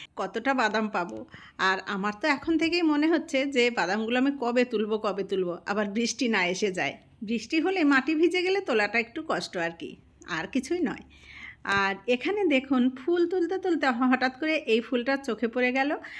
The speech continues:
আর আপনাদেরকে তো এটা দেখানোই হয়নি, এটাই কিন্তু এই প্রথম ফুল ফুটছে। কি সুন্দর কাঠটগরগুলো ফুটেছে, কালারটা তো অপূর্ব হয়েছে। আর আমার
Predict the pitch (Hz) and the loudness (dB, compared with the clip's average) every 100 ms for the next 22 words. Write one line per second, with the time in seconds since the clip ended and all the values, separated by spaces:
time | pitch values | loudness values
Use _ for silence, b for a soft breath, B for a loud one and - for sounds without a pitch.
0 | B 190 190 277 233 226 240 269 285 277 | B 0 2 2 0 0 0 0 0 0
1 | 277 247 240 277 302 311 254 220 262 392 | 2 2 2 4 4 4 4 2 2 0
2 | 226 226 220 254 254 330 - 233 247 240 | -2 0 0 0 0 0 2 2 2 0
3 | 214 269 294 247 214 185 185 - 180 165 | -2 0 0 0 -2 -2 -8 -6 -10 -10
4 | B B B B - 302 320 - 277 269 | B B B B -4 -4 -2 0 2 2
5 | 302 302 247 208 262 254 269 269 277 285 | 2 0 -2 -2 -2 -2 -2 0 0 -2
6 | 202 220 220 294 339 180 175 202 208 262 | -2 -4 -2 -4 -4 -2 0 0 -2 -4
7 | 262 302 262 233 233 277 269 311 269 202 | -2 -4 -2 -4 -2 -2 0 0 0 -2
8 | 196 277 381 - B B B 196 196 196 | -2 -4 -6 -8 B B B -2 0 -2
9 | - 202 233 | -6 -4 0